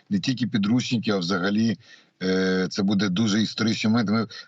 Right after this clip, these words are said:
про багато що не можемо сказати сьогодні, розповісти. Але от завдяки от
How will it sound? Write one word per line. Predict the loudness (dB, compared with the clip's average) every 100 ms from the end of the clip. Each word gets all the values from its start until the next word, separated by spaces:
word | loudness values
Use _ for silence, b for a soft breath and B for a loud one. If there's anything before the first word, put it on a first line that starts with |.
| B
про | -2 2
багато | 2 0 -2 -4
що | 0 0
не | 2
можемо | 2 0 -2
сказати | -2 -4 -2 -2 -2 -6
сьогодні, | -6 -6 -4 -4 -6 -10 B B B
розповісти. | -6 -4 -2 -2 -2 -2 -6 -6 -10 B B B
Але | -2 0 0
от | -2 -4 -8 -20 b _
завдяки | -10 -4 -2 0 -2 0 0
от | 0